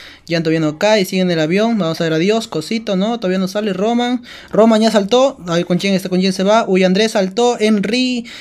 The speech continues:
Vamos a ver con Chuta. Uy, no, saltaron buenas los dos, saltaron bien. Ah, vamos a ver dónde está Eve. Eve se va. Uy, estos dos jugadores son impresionantes, gente. Cayeron en Observatory. Vamos a ver dónde cae Lual.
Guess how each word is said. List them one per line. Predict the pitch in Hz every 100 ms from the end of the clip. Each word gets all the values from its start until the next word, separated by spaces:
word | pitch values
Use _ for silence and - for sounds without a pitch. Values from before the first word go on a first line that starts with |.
| - -
Vamos | 202 196
a |
ver | 202
con | 185 180
Chuta. | 262 262 247 233
Uy, | 180 185
no, | 190
saltaron | 185 175 202 190
buenas | 202 180
los | 170
dos, | 233
saltaron | 214 175 196 190
bien. | 208 254 285 -
Ah, |
vamos | 151 165 175
a |
ver | 165
dónde | 170
está | 170 185 202
Eve. | 226 240 233 - -
Eve | 202 233 226 214
se | 202 196
va. | 190 226 226
Uy, | 196 208 190
estos | 196 196
dos | 202
jugadores | 196 185 196 190
son | 208 208
impresionantes, | 196 196 190 170 156 170 185 170
gente. | 180 165 160
Cayeron | 160 160 190 202
en | 175
Observatory. | 160 165 151 190 165
Vamos | 165 170
a | 170
ver |
dónde | 170 165
cae | 170 160
Lual. | 160 185 220